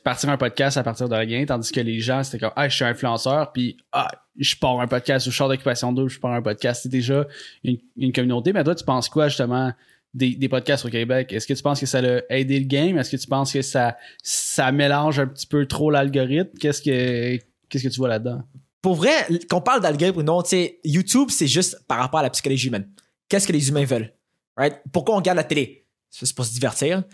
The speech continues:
Speaker 2: Mais là, on quitte la télé, pourquoi? Parce qu'il y a trop d'advertisements partout. Right?
Speaker 1: Ouais.
Speaker 2: On va sur YouTube. On va sur YouTube pourquoi? Pour se divertir. On va là, pas là pour, ah, pour l'algorithme. On s'en fout de l'algorithme, right?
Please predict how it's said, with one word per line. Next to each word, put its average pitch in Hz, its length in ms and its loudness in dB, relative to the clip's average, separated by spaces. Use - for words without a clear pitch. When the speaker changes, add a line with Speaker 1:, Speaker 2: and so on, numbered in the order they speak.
Speaker 2:
Mais 139 60 -2
là, 156 80 4
on 151 40 0
quitte 202 140 2
la 156 100 4
télé, 165 200 2
pourquoi? 190 340 0
Parce 165 120 -2
qu'il 147 60 -2
y 131 40 -6
a - 0 -
trop - 100 -6
d'advertisements 131 600 -2
partout. - 320 -8
Right? 127 260 0
Speaker 1:
Ouais. 110 180 0
Speaker 2:
On 147 80 2
va 160 140 2
sur 170 100 0
YouTube. 214 320 2
On 147 80 0
va 180 140 2
sur 185 100 2
YouTube 180 180 0
pourquoi? 180 420 -2
Pour 160 120 0
se 135 60 0
divertir. 147 520 0
On 135 60 -4
va 165 140 2
là, 175 100 4
pas 190 180 2
là 208 160 4
pour, 170 260 0
ah, 202 200 2
pour 180 100 2
l'algorithme. 185 460 0
On 120 60 -6
s'en 135 100 -2
fout 165 140 -2
de - 20 2
l'algorithme, 123 400 -2
right? 139 280 0